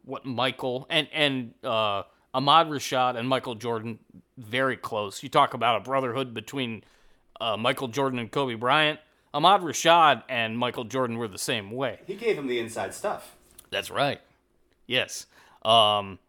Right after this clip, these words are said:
Speaker 1: and, and so, yeah, Ahmad Rashad, just keep doing what you're doing, man, 'cause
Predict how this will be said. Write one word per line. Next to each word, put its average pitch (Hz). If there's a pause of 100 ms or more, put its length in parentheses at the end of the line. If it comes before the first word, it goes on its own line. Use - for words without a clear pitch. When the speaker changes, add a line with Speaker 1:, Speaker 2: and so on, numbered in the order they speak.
(440)
Speaker 1:
and, 123 (160)
and 117
so, 127
yeah, 117 (120)
Ahmad 135
Rashad, 127
just 113
keep 151
doing 139
what 110
you're 139
doing, 190
man, 196
'cause -